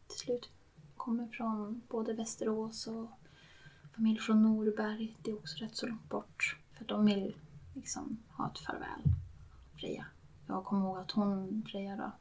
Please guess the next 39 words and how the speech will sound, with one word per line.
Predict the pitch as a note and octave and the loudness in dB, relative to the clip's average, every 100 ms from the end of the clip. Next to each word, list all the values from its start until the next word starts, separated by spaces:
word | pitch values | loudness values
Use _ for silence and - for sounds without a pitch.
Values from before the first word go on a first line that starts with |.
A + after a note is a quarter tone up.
| - | -10
hon | - G3+ G3 G3 | -2 0 0 -4
får | - G3+ | -4 -2
åka | - - - - A3 - - - - - - - - - | -2 -2 0 0 -4 -12 -20 -20 -20 -20 -20 -20 -18 -2
fram | - F#3 | 4 6
och | F3+ | 4
tillbaka | E3+ - - G3+ G#3 - - - - - - - - | 0 0 0 -2 -2 -8 -20 -20 -20 -20 -20 -20 -4
på | G3 F#3 - | 0 0 0
olika | - - F#3 | -6 -6 -6
röntgen | E3+ F3+ F3+ G3 - F#3 F3 | -4 -4 -6 -8 -8 -8 -8
och | - G3 | -10 -12
på | - | -12
tester. | - - - - - E3+ | -8 -4 -4 -4 -4 -4
Och, | E3 C3 - - | -2 -2 -2 -4
för | - | -4
de | F#3+ | -4
ska | F#3+ F3+ - | -4 -6 -6
ju | A3 - - - - | -10 -14 -20 -20 -12
försöka | - - - A3 - - - | -12 -8 -10 -10 -16 -20 -6
se | - G3 F#3 | 6 8 10
så | F#3 | 6
fort | F3+ | 6
som | - F#3 | 8 10
möjligt | F#3 F3+ F#3+ | 12 12 12
vad | E3+ | 8
som | F3+ | 6
har | F#3 | 10
hänt. | G3+ G3+ F3+ | 12 12 10
För | - | 4
de | F#3 F3+ | 2 4
frågar | - F#3 F3+ G3+ | 8 10 10 8
ju | G3 | 6
mig | E3 | 6
liksom, | F3 - F#3 | 0 0 4
vad | F3 | 4
är | |
det | F3 | 4
som | F#3 | 4
har | F#3 | 8
hänt? | G#3 A3 - - | 10 8 6 -6